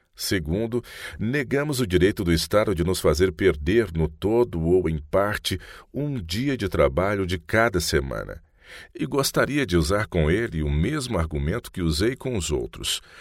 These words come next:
Por que não temos o direito de solicitar uma lei que os obrigue a descansar no dia que nós guardamos,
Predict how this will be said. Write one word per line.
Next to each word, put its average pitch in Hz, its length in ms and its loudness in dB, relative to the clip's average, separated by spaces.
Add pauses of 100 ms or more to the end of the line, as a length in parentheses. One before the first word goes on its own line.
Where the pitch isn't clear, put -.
(240)
Por - 120 -12
que - 140 -4
não 220 140 -2
temos 147 340 0
o 90 80 0
direito 82 540 2
de 80 100 -2
solicitar 87 640 -2
uma 80 160 0
lei 85 300 0
que 82 120 -6
os 82 140 0
obrigue 82 640 -2
a 64 40 0
descansar 85 600 -2
no 80 100 0
dia 95 300 0
que - 140 -4
nós 87 260 0
guardamos, 78 720 0